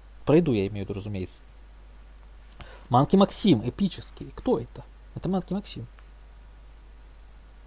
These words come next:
Блин, я камень, печально, обычный щебень. Жалко пацана, он камень.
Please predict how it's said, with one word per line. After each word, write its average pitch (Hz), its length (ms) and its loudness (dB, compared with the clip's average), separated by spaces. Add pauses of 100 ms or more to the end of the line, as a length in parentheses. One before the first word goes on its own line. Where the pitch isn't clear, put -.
(3000)
Блин, 156 420 6
я 170 140 4
камень, 110 400 2
печально, 113 560 0
обычный 139 360 -2
щебень. 95 460 -8 (500)
Жалко 120 280 2
пацана, 110 340 -4
он 110 80 -4
камень. 98 340 0